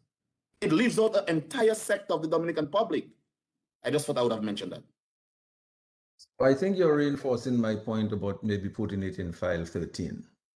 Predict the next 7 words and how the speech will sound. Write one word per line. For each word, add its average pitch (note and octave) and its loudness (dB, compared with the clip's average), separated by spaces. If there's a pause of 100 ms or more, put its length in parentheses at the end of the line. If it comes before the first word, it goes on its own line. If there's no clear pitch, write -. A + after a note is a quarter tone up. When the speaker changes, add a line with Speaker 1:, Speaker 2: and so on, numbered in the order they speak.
(560)
Speaker 2:
So - 0 (420)
let - 2
me - -6 (100)
go E3 2
over C#3 4
to C3 0
Ambassador, A#2+ 4